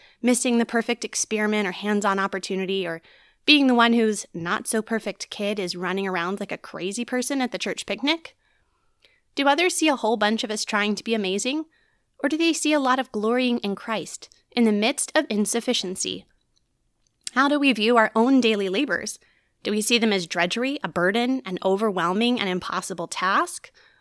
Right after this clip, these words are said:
Or do we see that they are beautiful and important, not because we are awesome and worthy, but because Jesus, our Savior,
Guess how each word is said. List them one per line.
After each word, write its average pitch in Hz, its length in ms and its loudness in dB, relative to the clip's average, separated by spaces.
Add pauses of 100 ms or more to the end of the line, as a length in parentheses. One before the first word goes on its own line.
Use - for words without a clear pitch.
(280)
Or 262 520 4 (260)
do 233 100 -2
we 240 160 0
see 285 320 -2
that 285 180 -4
they 214 140 -2
are 226 120 2
beautiful 220 800 -4
and 226 160 4
important, 233 680 -2 (440)
not 254 260 2
because 247 320 0
we 262 340 2
are 240 180 0
awesome 185 440 2
and 170 180 -2
worthy, 175 420 -6 (420)
but 269 120 0
because 220 480 2 (160)
Jesus, 302 580 0
our 220 140 -4
Savior, 294 840 0